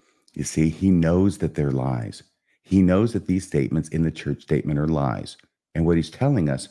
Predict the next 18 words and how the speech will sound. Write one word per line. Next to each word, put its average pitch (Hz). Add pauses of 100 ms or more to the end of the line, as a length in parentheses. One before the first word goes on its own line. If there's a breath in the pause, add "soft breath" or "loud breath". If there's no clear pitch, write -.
now, 80
two 101
months 78
later, 78 (460 soft breath)
now 113
that 120
we 107
know 104
that 90
this 80
church -
statement 76
really 113
is 92
an 73
official 80
church 80
statement, 71